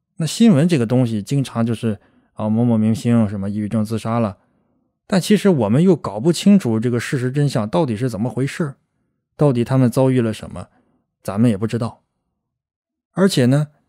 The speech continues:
这也是幸存者偏差，新闻呢都是报道坏的，那好的就说的很少嘛。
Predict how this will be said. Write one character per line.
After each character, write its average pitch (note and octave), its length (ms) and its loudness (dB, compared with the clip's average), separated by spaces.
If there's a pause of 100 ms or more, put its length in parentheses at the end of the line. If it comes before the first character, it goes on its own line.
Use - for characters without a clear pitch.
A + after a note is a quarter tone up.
(260)
这 G#3+ 140 4
也 B2 100 4
是 E3+ 120 -2
幸 D#3+ 200 2
存 E3 160 2
者 B2 100 0
偏 D#3 220 0
差， D#3 300 -2 (920)
新 F#3+ 260 4
闻 C3+ 160 4
呢 C#3+ 140 4
都 D#3+ 180 2
是 D3 100 0
报 B2+ 200 2
道 F#2+ 100 -6
坏 D3+ 320 -4
的， - 220 -20 (420)
那 F3 80 -6
好 A2+ 260 -4
的 F#3 120 2
就 F#3+ 120 4
说 D#3 200 0
的 C3+ 80 2
很 C3 160 -2
少 - 240 -8
嘛。 - 140 -16